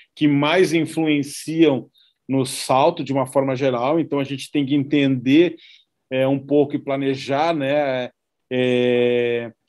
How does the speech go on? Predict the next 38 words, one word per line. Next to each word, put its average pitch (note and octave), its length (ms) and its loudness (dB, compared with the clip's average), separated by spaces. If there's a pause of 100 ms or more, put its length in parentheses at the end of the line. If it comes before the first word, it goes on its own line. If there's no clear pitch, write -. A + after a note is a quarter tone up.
(120)
ações C#3+ 680 0
que D3 120 -10
melhorem C#3+ 640 2
essas C#3+ 320 -8
três C#3 260 -2
variáveis C3+ 440 0
no, C#3 220 -2 (200)
no C#3 60 0
momento C#3+ 260 0
que D3 60 -8
a - 20 -6
gente C3+ 160 -6
propõe D3 460 2
um D3 60 -2
treinamento, C3+ 760 -4 (380)
é, B2 880 0 (560)
de, D3 160 0 (200)
pra, C#3 120 -2
pra D3+ 220 2
melhorar C#3 380 4
a C3+ 60 -4
capacidade C3 540 -4
de - 80 -16
salto B2+ 220 -4
em B2+ 40 -6
atletas B2 260 -10
de - 80 -12
voleibol. C3+ 680 0 (400)
E D#3+ 80 4
nesse G3+ 240 4
sentido, G#3 540 0
quando E3 160 0
a D#3 40 0
gente F#3 220 -4
analisa F3 520 0
o D3+ 60 2
jogo, E3+ 460 0
né, C#3+ 320 -4